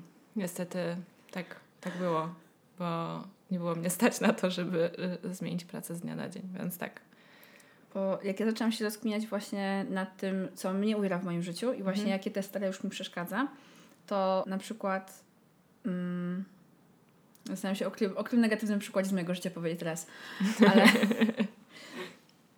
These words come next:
Speaker 2: w pewnym momencie mojego życia zaczęłam dostawać bardzo często feedback, że, y,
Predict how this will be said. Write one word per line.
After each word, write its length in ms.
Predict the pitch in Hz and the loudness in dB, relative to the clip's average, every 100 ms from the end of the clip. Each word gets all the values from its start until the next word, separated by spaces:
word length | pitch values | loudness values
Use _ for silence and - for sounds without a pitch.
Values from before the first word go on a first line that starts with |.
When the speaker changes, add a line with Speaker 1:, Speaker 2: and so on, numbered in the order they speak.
| _ _ - - | _ _ -20 -8
Speaker 2:
w 20 | |
pewnym 220 | - 220 220 | 2 6 8
momencie 320 | 220 220 220 | 8 4 2
mojego 300 | 190 185 190 | 2 2 2
życia 380 | 226 247 233 226 | 4 2 2 0
zaczęłam 320 | 220 208 202 | -2 -2 -2
dostawać 360 | 208 196 202 | -2 -2 0
bardzo 220 | 202 196 202 | 0 -2 -2
często 280 | 202 - | -4 -6
feedback, 480 | 190 214 226 320 - - | -6 -2 2 2 0 -8
że, 440 | 208 190 190 185 185 - 185 180 180 180 | 0 2 2 0 -4 -6 -2 0 0 0
y, 40 | 180 | -2